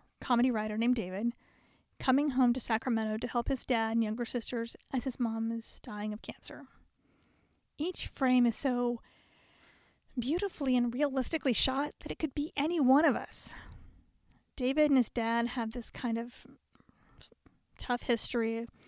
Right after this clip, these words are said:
and some struggles after he came out a decade prior. But this movie's not really about that.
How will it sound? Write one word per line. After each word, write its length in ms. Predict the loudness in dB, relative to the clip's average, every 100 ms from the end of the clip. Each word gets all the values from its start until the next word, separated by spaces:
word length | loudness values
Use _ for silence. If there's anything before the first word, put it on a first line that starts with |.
| -20 -20 _ -6
and 140 | -2
some 140 | 0
struggles 500 | 2 4 4 4 0
after 220 | -2 -4 -4
he 100 | -4
came 300 | 2 2 4
out 260 | 2 -2
a 60 | 0
decade 320 | 0 0 2
prior. 400 | 2 0 -6 -8 -12 _ _ _ _ _ _
But 100 | -6
this 180 | -2 -2
movie's 240 | -2 -2 -2
not 120 | 0
really 180 | 2 2
about 240 | 0 -4
that. 300 | -6 -8 -10